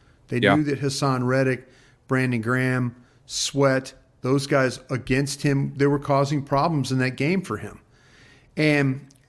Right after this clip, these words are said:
Speaker 1: in this game, they didn't just completely leave him out there by himself. They said, "Listen, we're going to chip"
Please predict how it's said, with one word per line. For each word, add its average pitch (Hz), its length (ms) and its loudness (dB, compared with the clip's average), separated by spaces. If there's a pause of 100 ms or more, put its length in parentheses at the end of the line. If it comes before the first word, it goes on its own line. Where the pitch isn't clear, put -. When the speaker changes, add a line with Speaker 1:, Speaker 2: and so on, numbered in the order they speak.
(140)
Speaker 1:
in 139 120 4
this 208 180 2
game, 170 320 2
they 139 120 4
didn't 160 340 0
just 165 200 -4
completely 147 560 0
leave 139 300 0
him 135 160 2
out 127 180 -2
there 127 120 0
by 120 240 -2
himself. 113 680 -8 (560)
They 131 120 0
said, 131 260 0
"Listen, 131 340 -2 (420)
we're 131 160 0
going 123 320 0
to 113 420 -2 (240)
chip" - 500 -2